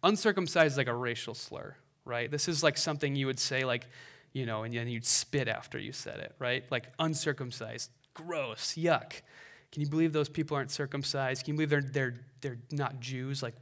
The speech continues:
gross. Like, we, we look down on them, right? But we're the circumcised, right? These become racial slurs that the nation of Israel would even use,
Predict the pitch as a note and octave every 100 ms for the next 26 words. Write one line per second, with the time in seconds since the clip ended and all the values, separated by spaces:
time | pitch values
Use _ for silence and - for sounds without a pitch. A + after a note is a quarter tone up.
0 | D3 - C#3 C3 A2+ - B2 A#2+ C#3+ D3
1 | C#3+ C#3 D3+ D3+ D3+ C3+ B2+ A#2+ A#2 -
2 | - - - - - - - B2 C3+ C3+
3 | C#3 E3 G3+ D3 - - C3+ C3 - -
4 | - - C#3 C3+ D#3+ D#3+ E3 D3+ C3+ C3+
5 | C#3 C#3 C3 - C3 B2+ B2 A#2 B2 A#2+
6 | A2+ C3 A#2+ A#2+ B2 A#2 A2+ A2+ A2+ A#2
7 | - C#3+ -